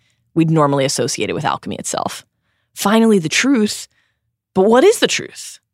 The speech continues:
What does it look like? What does it feel like? What does it taste like and smell like? Who reveals it? Who bears the burden of it? What does it cost and where does it lead?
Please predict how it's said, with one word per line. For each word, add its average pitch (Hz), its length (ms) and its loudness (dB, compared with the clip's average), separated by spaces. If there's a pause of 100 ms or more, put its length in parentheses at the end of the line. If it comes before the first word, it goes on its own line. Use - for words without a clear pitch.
(140)
What 170 100 -2
does 190 120 2
it 185 60 0
look 185 240 -2
like? 147 200 -2
What 156 120 -2
does 156 120 -4
it 151 60 -6
feel 170 260 -2
like? 127 240 -6
What 147 80 -6
does 160 120 -4
it - 140 -10
taste - 360 -4
like 143 180 -2
and 135 80 -8
smell 143 380 -4
like? 90 340 -8 (640)
Who 208 200 2
reveals 240 340 4
it? - 140 -6 (480)
Who 185 220 0
bears 175 320 4
the 160 80 -4
burden 143 320 -2
of 127 120 -10
it? - 140 -18 (540)
What 139 200 -4
does 147 120 -4
it - 80 -10
cost 139 380 -4
and 123 80 -8
where 113 180 -6
does 117 160 -10
it - 100 -10
lead? 76 380 -8